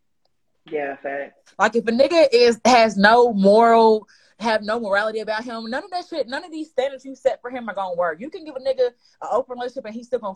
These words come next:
Speaker 2: fuck up. You can say, "We got an open relationship, but don't get my pregnant, don't have no raw sex." A nigga come back and bring you the clap and a baby from somebody
Speaker 1: Girl,
Speaker 2: else.
Speaker 1: girl.
Speaker 2: Like, if the nigga don't have no character, no morals, it don't matter what y'all set up.
Speaker 1: Mm-hmm.
Speaker 2: Regardless if y'all do poly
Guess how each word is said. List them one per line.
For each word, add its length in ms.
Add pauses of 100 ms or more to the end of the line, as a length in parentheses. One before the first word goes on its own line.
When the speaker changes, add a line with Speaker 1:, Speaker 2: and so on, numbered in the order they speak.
Speaker 2:
fuck 180
up. 160 (320)
You 100
can 100
say, 300 (160)
"We 120
got 120
an 80
open 180
relationship, 240
but 60
don't 100
get 100
my 100
pregnant, 280
don't 100
have 140
no 60
raw 180
sex." 280
A 40
nigga 200
come 160
back 140
and 100
bring 140
you 60
the 60
clap 360
and 180
a 40
baby 420 (280)
from 160
somebody 280
Speaker 1:
Girl, 580 (200)
Speaker 2:
else. 100
Speaker 1:
girl. 260
Speaker 2:
Like, 320
if 120
the 60
nigga 120
don't 140
have 180
no 160
character, 500
no 140
morals, 320
it 40
don't 200
matter 320
what 280
y'all 200
set 220
up. 260 (320)
Speaker 1:
Mm-hmm. 420
Speaker 2:
Regardless 340
if 60
y'all 140
do 160
poly 580